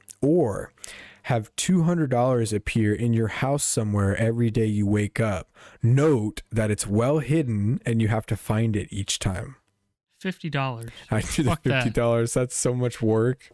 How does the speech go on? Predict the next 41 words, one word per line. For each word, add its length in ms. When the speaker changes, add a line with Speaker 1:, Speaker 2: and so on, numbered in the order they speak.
Speaker 2:
I'm 80
not 160
searching 600
my 180
house 380
for 160
two 240
hundred 240
bucks. 320
That 200
could 120
Speaker 1:
Yeah. 200
Speaker 2:
take 280
all 320
day. 460
Speaker 1:
It 180
definitely 380
could, 360
yeah. 280
Speaker 2:
I 40
would 100
have 160
to 80
skip 400
work 300
sometimes. 840
Speaker 1:
If 220
you 260
ha-, 140
well, 380
here's 280
the 140
interesting 520
thing 240
that 140
I 120
just 200
thought 200
about, 340
right? 220
Speaker 2:
Mm-hmm. 240